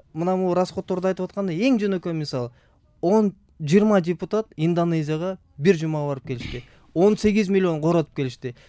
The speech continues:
Жанына помощниктерин алып барды, жанына жанагы жан жөкөрлөрүн алып барды. Бир жума барып эс алып келди. Он сегиз миллион кыргыздын, биздин чөнтөгүбүздөн кеткен акчаны коротуп келишти. Ал акчаны мына азыр, э, туризм агенттигине жети миллион бөл-, бөлүп койду.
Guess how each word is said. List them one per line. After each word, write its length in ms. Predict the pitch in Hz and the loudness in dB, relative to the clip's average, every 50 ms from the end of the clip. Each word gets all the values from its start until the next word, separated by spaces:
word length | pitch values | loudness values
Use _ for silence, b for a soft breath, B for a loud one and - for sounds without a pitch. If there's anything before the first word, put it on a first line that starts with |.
| b b | b b
Жанына 400 | 143 160 185 196 202 202 196 190 | 2 4 4 4 4 4 2 2
помощниктерин 800 | 156 - - 220 226 220 214 196 - 208 190 - 208 202 202 208 | 2 6 6 6 8 6 4 2 0 -4 -2 0 0 2 2 0
алып 140 | 208 202 - | 0 0 0
барды, 260 | 214 208 202 202 180 | 0 0 0 0 0
жанына 300 | 160 180 190 190 190 185 170 | 2 2 2 2 2 0 0
жанагы 320 | 156 185 185 185 175 170 147 | 0 -2 0 0 0 0 0
жан 200 | 165 190 196 190 | 2 2 2 2
жөкөрлөрүн 460 | 185 185 - 190 170 165 170 165 160 | 0 0 0 0 0 0 0 0 0
алып 120 | 156 147 | -2 -2
барды. 260 | - 143 131 127 127 - b b b b b b - | -2 -4 -4 -6 -8 -12 b b b b b b -4
Бир 240 | 143 151 208 226 220 | 0 2 2 2 2
жума 220 | 185 214 214 208 202 | 2 0 2 4 4
барып 200 | 202 202 185 170 | 4 4 4 4
эс 160 | 170 190 - | 4 4 4
алып 180 | 220 214 202 - | 2 2 2 2
келди. 220 | - 214 202 170 156 | 2 2 2 2 0
Он 240 | 139 165 202 220 208 | 2 4 4 4 4
сегиз 280 | 240 233 220 233 196 | 2 2 2 2 0
миллион 300 | 220 220 214 226 233 220 | 0 2 2 2 2 0
кыргыздын, 580 | 226 - 214 214 214 208 220 202 185 214 208 170 | 0 2 2 2 4 2 0 -2 0 -2 -2 -2
биздин 340 | 147 170 202 196 175 196 165 | -2 -2 -2 -2 -2 -4 -2
чөнтөгүбүздөн 540 | - - 214 196 - 202 196 190 170 180 175 | 0 0 0 2 2 2 0 0 -2 -4 -4
кеткен 300 | 175 170 - 180 160 165 | -4 -4 -4 -4 -4 -4
акчаны 260 | 165 - - 147 143 | -4 -4 -4 -4 -2
коротуп 300 | 135 143 160 170 156 - - | 0 0 2 2 0 0 -2
келишти. 360 | - 139 127 - - 139 131 b b b b b b | -4 -4 -4 -4 -8 -12 -12 b b b b b b
Ал 200 | b 127 151 170 180 | b -4 -2 -2 -2
акчаны 320 | 180 - - 190 190 190 185 | -2 -2 -2 -2 -2 0 -2
мына 240 | 185 185 175 151 b b b b b | -2 -2 -2 -4 b b b b b
азыр, 340 | b 139 175 175 185 170 156 - _ - 156 | b 0 0 0 0 -4 -6 -8 _ -10 -8
э, 120 | 156 147 | -8 -6
туризм 400 | - - 196 202 208 180 185 190 | -2 0 2 2 2 2 0 0
агенттигине 420 | 190 185 185 185 170 185 180 160 | 0 0 0 -2 -2 -2 -2 0
жети 240 | 147 165 196 - - | 2 2 2 2 2
миллион 260 | 185 185 175 175 160 | 0 0 0 0 0
бөл-, 140 | 151 156 160 | 0 -2 -2
бөлүп 240 | 151 156 165 165 156 | 0 2 2 2 2
койду. 300 | - 151 135 131 127 | 0 -4 -4 -4 -4